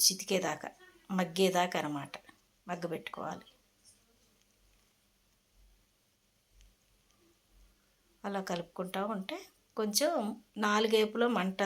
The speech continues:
తగులుతుంది కాబట్టి నాలుగేపులో వేడికి తొందరగా మగ్గిపోద్ది. మనం ఈలోపు ఇది మగ్గుతూ ఉండంగానే మనం మిక్సీ పట్టేసుకోవచ్చు. అల్లం వెల్లుల్లి పేస్ట్ చూడండి,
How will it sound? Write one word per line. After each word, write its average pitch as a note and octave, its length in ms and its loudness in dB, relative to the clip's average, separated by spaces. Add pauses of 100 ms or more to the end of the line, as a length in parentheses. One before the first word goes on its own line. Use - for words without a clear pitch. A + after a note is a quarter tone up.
(100)
తగులుతుంది F#3+ 560 -2
కాబట్టి F#3+ 340 0
నాలుగేపులో G3 560 2 (100)
వేడికి G3 360 4 (100)
తొందరగా G3 480 2
మగ్గిపోద్ది. E3+ 560 -4 (3250)
మనం A3 260 4 (180)
ఈలోపు A3 360 6 (260)
ఇది G#3 200 6
మగ్గుతూ G#3+ 380 6
ఉండంగానే A3 540 2 (260)
మనం G#3+ 240 4
మిక్సీ G3+ 340 6
పట్టేసుకోవచ్చు. - 800 2 (640)
అల్లం G#3 260 6
వెల్లుల్లి E3 340 -4
పేస్ట్ - 340 2 (1400)
చూడండి, F3+ 340 -10